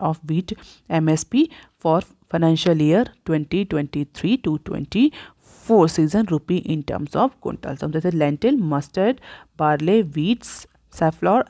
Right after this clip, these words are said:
and gram. And this is a percentage change that has been done under new proposed M S Ps. तो ये तो बात रही एमएसपी की, एग्रीकल्चर सेक्टर को और रूरल इनकम को बूस्ट करने की।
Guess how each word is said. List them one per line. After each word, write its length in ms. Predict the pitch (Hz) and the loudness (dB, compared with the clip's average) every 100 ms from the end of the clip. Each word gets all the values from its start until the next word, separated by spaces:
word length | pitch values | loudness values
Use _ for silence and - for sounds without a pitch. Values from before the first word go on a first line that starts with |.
| 165 | 0
and 140 | 190 403 _ _ - 196 | 0 -2 _ _ -8 -2
gram. 340 | 226 170 - - _ _ _ _ _ - _ - | 0 0 -4 -18 _ _ _ _ _ -20 _ -2
And 180 | 247 214 | 2 2
this 120 | 202 | 2
is 120 | 185 | 0
a 80 | 185 | 0
percentage 600 | 185 165 165 165 160 160 - | -2 -4 -6 -4 -6 -6 -6
change 300 | 160 262 240 | -2 -2 -2
that 220 | 151 160 | -6 -6
has 260 | 151 156 156 | -6 -6 -4
been 200 | 160 151 | -4 -4
done 260 | 151 151 - - | -6 -8 -10 -8
under 360 | 156 156 254 - - - _ | -4 0 0 -2 -12 -20 _
new 800 | 170 170 180 196 214 247 262 262 _ _ | -4 0 2 2 2 2 0 -4 _ _
proposed 600 | 170 165 165 165 196 214 - | -10 -8 -6 -2 -2 -4 -10
M 180 | - 156 | -6 -6
S 180 | - - | -8 -12
Ps. 340 | - 160 - - _ _ _ _ _ _ _ 269 | -12 -12 -14 -20 _ _ _ _ _ _ _ -2
तो 60 | |
ये 240 | 233 208 247 | 0 0 0
तो 120 | 220 | -2
बात 320 | 185 170 - | -2 -6 -4
रही 260 | 175 196 - | -2 -2 -2
एमएसपी 440 | 175 165 - 196 | -4 -4 -4 -4
की, 200 | 180 202 | -2 -2
एग्रीकल्चर 580 | 202 156 170 170 165 165 | -2 -2 -2 0 0 -2
सेक्टर 360 | 160 170 - 185 | -2 -4 -4 -4
को 180 | 240 208 | 2 2
और 120 | 202 | 2
रूरल 180 | 175 180 | 0 -4
इनकम 280 | 160 147 165 | -6 -6 -4
को 160 | 160 233 | 0 0
बूस्ट 340 | 170 156 - | 0 -4 -4
करने 260 | - - - | -10 -10 -10
की। 180 | - | -10